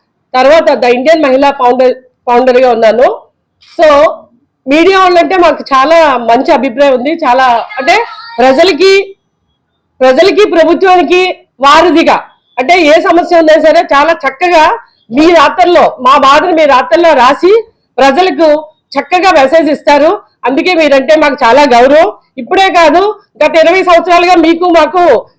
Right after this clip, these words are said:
మంచి అనుబంధ సంస్థలు ఉన్నాయి. కానీ కొన్ని అదేవని కార్యాల వల్ల మేము దూరం అయిపోయాం మీకు. So, మీడియా మిత్రులకి నా విన్నపం ఏంటంటే,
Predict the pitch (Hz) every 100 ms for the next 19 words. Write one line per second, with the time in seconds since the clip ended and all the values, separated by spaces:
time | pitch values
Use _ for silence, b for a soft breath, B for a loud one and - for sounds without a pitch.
0 | _ 285 294 370 311 294 359 359 330 330
1 | 269 285 320 294 392 466 - _ 277 311
2 | 381 370 320 285 247 294 359 359 320 311
3 | 330 330 330 302 302 294 277 277 254 269
4 | 320 311 311 285 269 - 330 427 - _
5 | _ - 349 320 311 302 339 359 359 359
6 | 339 339 294 269 262 311 330 330 294 311
7 | 320 277 285 370 -